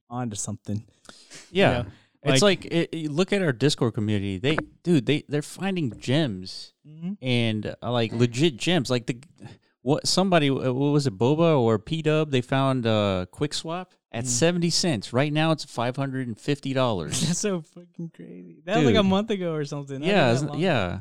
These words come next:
Speaker 2: It's probably
Speaker 1: 'Cause
Speaker 2: not
Speaker 1: they
Speaker 2: even that long ago.
Speaker 1: recognized, you know, they saw Matic was looming, and, um, you know, there's a dex that just got built on Matic. Like,
Speaker 2: Yeah.
Speaker 1: "Whoa, it's probably a good idea."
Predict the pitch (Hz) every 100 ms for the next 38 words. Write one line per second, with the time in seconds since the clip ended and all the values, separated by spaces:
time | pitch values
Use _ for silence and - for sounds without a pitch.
0 | - - - - 175 220 214 220 220 143
1 | 147 180 175 170 185 147 143 143 143 151
2 | 151 175 180 180 156 143 135 147 165 -
3 | 160 147 131 131 135 156 165 _ 135 127
4 | 127 127 123 123 127 123 120 _ 135 113
5 | 104 127 - _ 113 117 127 131 143 185
6 | - 135 123 123 117 127 117 117 113 110
7 | 113 110 101 98 - _ _ 214 92 156
8 | 120 98 - 247 262 135 127 165 170 160
9 | 151 160 208 143 147